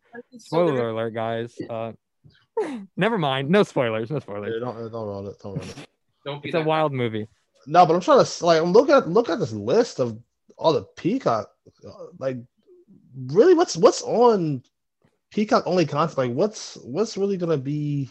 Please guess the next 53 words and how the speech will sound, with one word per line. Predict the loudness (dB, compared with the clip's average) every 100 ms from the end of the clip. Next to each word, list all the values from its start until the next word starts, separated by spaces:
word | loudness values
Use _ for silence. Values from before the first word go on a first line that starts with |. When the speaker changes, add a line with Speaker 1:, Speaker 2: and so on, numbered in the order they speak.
| -12
Speaker 1:
If | -10
they're | -6
gonna | -4
Speaker 3:
not | -4
Speaker 1:
have | -4 -6
Speaker 3:
that | -8
Speaker 1:
that | -6
big | -8 -8
of | -8
an |
announcement, | -10 -10 -12 -12 -12
they | -12
should | -10 -12
have | -14 -10
waited | -8 -8
until | -10 -14
they | -12
gotten | -12 -14 -16
more | -20 -20 _ _ _ -20
content | -20 -20 -20
on | -20 _
there. | _ _ _ -6
Speaker 2:
I | -2
know | 0 0
that | 0
Speaker 3:
Yeah, | 0
Speaker 2:
it's, | 0
like, |
Speaker 3:
like | -4 -4
Speaker 2:
not | -2 -2 -2
much | -2 -4 -6
exclusives | -10 -8 -8 -8 -10 -10
on | -8
that | -6 -6 -6
list | -8 -10 -10
of | -12 -12 -16
Universal | -14 -12 -10 -10 -12 -16
films. | -18 -20 -20 -20 _ _ -12
Speaker 3:
What, | -2 -2 -2
pro-, | 0 0
what, | 0 -4 -4
Speaker 1:
Yeah. | -4
Speaker 3:
no, | 0 0
it's | -2 -10 -4
like, | -2 -2 -4
Speaker 1:
They | 0
Speaker 3:
oh. | 2 2 0
Speaker 1:
paid | -4 -4
a |
lot | -4 -4 -4
of | -8 -20 _ _ _
money | -16 -14 -16
to | -20